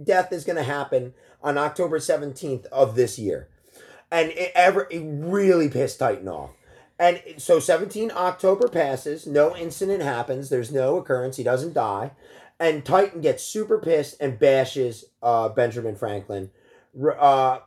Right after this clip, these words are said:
figuring that everybody will see him as a liar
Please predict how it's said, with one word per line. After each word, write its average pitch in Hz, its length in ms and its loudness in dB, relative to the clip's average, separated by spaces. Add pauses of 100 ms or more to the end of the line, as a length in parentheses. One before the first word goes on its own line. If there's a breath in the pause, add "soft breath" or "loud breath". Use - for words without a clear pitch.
(280)
figuring 214 500 2
that 165 140 2
everybody 165 540 2
will 143 160 2
see 151 260 -8
him 139 200 -2
as 131 140 -2
a 127 60 2
liar 123 680 4